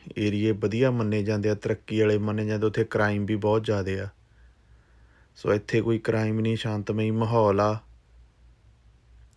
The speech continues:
ਤੇ ਵਧੀਆ ਲੋਕੀ ਸ਼ਾਂਤੀ ਨਾਲ ਰਹਿੰਦੇ ਆ।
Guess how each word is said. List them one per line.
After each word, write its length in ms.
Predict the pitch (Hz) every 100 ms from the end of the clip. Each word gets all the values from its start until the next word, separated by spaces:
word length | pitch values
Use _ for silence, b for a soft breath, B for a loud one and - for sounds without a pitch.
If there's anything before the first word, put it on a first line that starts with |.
| - _ _ -
ਤੇ 80 | -
ਵਧੀਆ 380 | 107 101 113 123
ਲੋਕੀ 540 | 107 104 - 107 104 - _ _ _ _ _ - _ _ _ _ _
ਸ਼ਾਂਤੀ 460 | - - 107 104 110
ਨਾਲ 180 | 110 104
ਰਹਿੰਦੇ 340 | 87 90 101
ਆ। 100 | 95